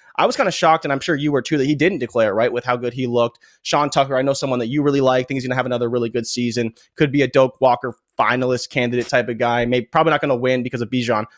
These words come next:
but definitely could be in the running. Um, it's, it's more so the smaller guys, right? The, uh, the Deuce Vaughns, the Travis Dyes. Um, how do they fit into the N F L? And, and we're not really gonna value them as much in fantasy because we know they're satellite guys. And, well, I,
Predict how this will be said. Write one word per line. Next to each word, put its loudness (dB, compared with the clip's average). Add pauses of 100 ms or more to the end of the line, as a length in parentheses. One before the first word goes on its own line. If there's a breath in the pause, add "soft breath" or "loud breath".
(200 soft breath)
but 2
definitely 0
could -2
be -4
in -2
the 0
running. 2 (340 soft breath)
Um, 2
it's, -4
it's 0
more 4
so -2
the -2
smaller 4
guys, 0
right? 2
The, 0
uh, 6
the -2
Deuce 0
Vaughns, 0
the -4
Travis 0
Dyes. 0 (300 soft breath)
Um, 2
how 2
do 2
they 2
fit 0
into -2
the -2
N 2
F -6
L? 2
And, -2
and -2
we're 4
not 2
really 4
gonna 0
value 0
them 0
as -4
much -4
in -10
fantasy -2
because -8
we -4
know 2
they're -2
satellite 0
guys. 0
And, -6 (280 loud breath)
well, 6
I, 2